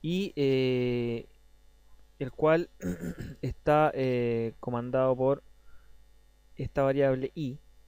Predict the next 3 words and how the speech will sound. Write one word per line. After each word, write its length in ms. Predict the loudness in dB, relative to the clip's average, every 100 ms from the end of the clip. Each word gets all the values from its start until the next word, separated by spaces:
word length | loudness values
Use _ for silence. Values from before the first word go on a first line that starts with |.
| -20 -20 -20 -20 -20 -20 -20 -20 -20 -20 -20 -20 -20 -20 -20 -20 -20 -20 -20 -20 -20 -20
Si 160 | -18
nosotros 460 | -16 -12 -6 -6 -4
desplegamos 880 | -8 -10 -8 -6 -4 -4 -4 -6